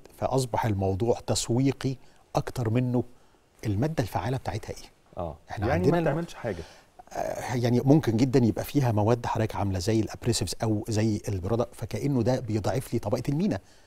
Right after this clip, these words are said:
Speaker 2: آه.
Speaker 1: لأن هو عايز يشيل له التصبغ اللي على السنان. وفي ساعتها يعني هو بيعمل على سطح السنة،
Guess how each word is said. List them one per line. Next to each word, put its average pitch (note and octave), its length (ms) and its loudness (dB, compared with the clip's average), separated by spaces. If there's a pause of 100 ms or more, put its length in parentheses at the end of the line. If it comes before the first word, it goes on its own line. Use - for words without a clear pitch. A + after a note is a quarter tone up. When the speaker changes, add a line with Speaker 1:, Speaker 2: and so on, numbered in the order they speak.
Speaker 2:
آه. F2+ 80 -4
Speaker 1:
لأن G#2 120 0
هو C3 120 4
عايز C#3 200 2
يشيل C#3+ 260 4
له D3+ 140 4
التصبغ A#2+ 440 0
اللي F#2+ 120 2
على F#2+ 100 -2
السنان. E2 320 -6 (760)
وفي G#2 640 0
ساعتها - 380 0 (320)
يعني E2 140 -8
هو F2 80 -6
بيعمل A2 300 4
على G2+ 120 0
سطح C3 220 -2
السنة، F3+ 380 2